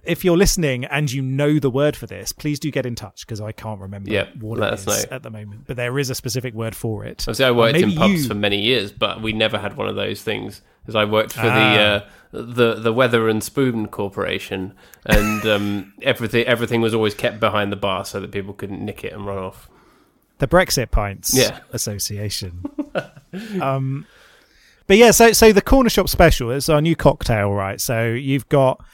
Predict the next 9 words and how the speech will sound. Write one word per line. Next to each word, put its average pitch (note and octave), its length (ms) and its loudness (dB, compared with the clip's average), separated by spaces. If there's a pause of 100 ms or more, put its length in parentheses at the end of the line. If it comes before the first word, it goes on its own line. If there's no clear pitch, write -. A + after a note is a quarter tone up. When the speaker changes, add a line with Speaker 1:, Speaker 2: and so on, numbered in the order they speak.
(180)
Speaker 1:
cheap G#3 280 2
whiskey, G#2+ 680 -4 (400)
uh, - 20 -10
uh, A2 760 -10 (120)
uh, G2+ 340 -14
you've B2+ 140 -12
got C3+ 100 -4
a A#2 40 -8
treble A2+ 580 2